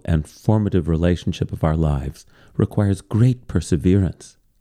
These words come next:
The story of Isaac's digging hints at this arduous process. The first well that Isaac's servants dig,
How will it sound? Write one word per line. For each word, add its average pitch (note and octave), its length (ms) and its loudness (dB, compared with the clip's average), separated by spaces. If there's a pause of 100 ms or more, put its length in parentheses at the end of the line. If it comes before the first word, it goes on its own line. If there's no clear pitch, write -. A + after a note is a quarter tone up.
(920)
The - 80 0
story C3 500 2
of C3 180 -2
Isaac's F#2+ 480 -2
digging F#2 460 0
hints G2+ 540 -2
at - 160 -6
this D#2 220 -2 (140)
arduous F#2 580 0
process. - 760 -6 (1040)
The E2+ 80 0
first - 380 -2
well D2+ 400 -4 (180)
that - 220 -2
Isaac's D#2+ 480 -2
servants D2+ 500 -2
dig, C#2 420 -4